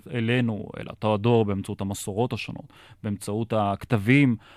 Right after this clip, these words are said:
הלא מקצועיים של אנשים קודמים, להפוך את כל המסורות האלה לפחות או יותר קומפטיביליות, למתאימות לפילוסופיה האריסטוטליאנית. המאה השלוש עשרה מתאפיינת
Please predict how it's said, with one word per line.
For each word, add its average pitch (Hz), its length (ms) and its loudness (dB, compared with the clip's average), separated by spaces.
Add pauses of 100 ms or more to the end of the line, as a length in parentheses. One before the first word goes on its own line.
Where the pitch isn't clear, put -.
הלא 117 320 0
מקצועיים 143 680 2
של 104 180 -4
אנשים 107 300 0
קודמים, 170 400 2 (340)
להפוך 135 500 6
את 139 100 -2
כל 196 180 8
המסורות 170 500 4
האלה 139 380 4 (720)
לפחות 151 1400 2
או 165 60 6
יותר 151 480 2
קומפטיביליות, 127 960 0
למתאימות 131 680 4 (220)
לפילוסופיה 117 960 0
האריסטוטליאנית. 104 960 -6 (680)
המאה 104 1000 -8
השלוש 170 320 -2
עשרה 147 200 -4
מתאפיינת 156 800 -4